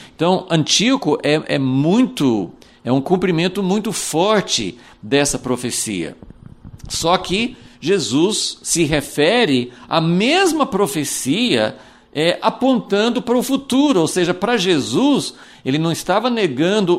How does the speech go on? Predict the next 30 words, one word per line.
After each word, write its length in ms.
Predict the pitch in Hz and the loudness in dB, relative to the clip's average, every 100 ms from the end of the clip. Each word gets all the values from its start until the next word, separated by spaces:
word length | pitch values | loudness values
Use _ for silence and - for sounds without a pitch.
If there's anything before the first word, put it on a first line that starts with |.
| 175 | 0
o 60 | |
que 140 | - 165 | -2 -4
tinha 220 | - 160 | -2 -4
acontecido, 760 | 147 127 123 - 233 269 180 | -4 -4 -4 -4 -2 0 0
mas 200 | 170 175 | -2 -2
Jesus 280 | 156 135 180 | 0 -2 -4
estava 240 | 185 226 | -4 -4
dizendo, 420 | 220 190 170 175 160 | -4 -2 -2 0 2
"Olha, 400 | 196 269 135 - - - - | 2 2 0 -2 -10 -16 -2
essa 280 | 165 190 | 0 0
profecia, 800 | 202 180 170 151 - - 202 247 | 0 -2 0 -2 -2 -4 0 0
na 140 | 202 151 | 0 0
verdade, 520 | 139 120 127 180 226 | 0 0 2 2 0
apontava 720 | 226 202 170 - 160 202 233 | 0 0 0 0 0 2 0
para 260 | 233 247 | -2 0
algo 440 | 190 143 190 220 196 | 2 2 2 0 -6
que 180 | - 208 | -4 -2
ainda 320 | 202 220 247 | 0 0 -2
vai 480 | 123 90 131 190 285 | -2 -4 0 2 2
acontecer." 920 | 269 - 180 160 135 - 117 87 - - - - - - - | 2 0 -2 -2 -4 -2 -2 -2 -6 -18 -20 -20 -20 -20 -6
Então, 320 | 131 135 190 | -4 0 0
quando 480 | 175 - 247 311 247 | -2 0 0 2 0
se 220 | 185 151 | -2 -4
trata 760 | 147 143 139 160 147 - 92 78 _ - - _ - | -4 -2 0 0 -2 -6 -8 -8 _ -20 -20 _ -16
de, 680 | 104 87 113 175 185 143 - - _ _ _ _ _ _ | -14 -6 -2 0 0 -2 -4 -20 _ _ _ _ _ _
é, 200 | 117 - - | -6 -6 -2
ou 540 | 175 226 214 160 - | 2 4 4 2 -2
acontecimentos 1300 | - 143 175 175 170 147 156 135 139 170 214 190 175 | -6 -2 -2 0 0 -2 -2 0 0 2 0 -2 -4
específicos, 1160 | 185 - 170 - 123 110 - - 78 82 - | -4 -4 -6 -4 -4 -4 -6 -14 -14 -14 -16
o 40 | - | -18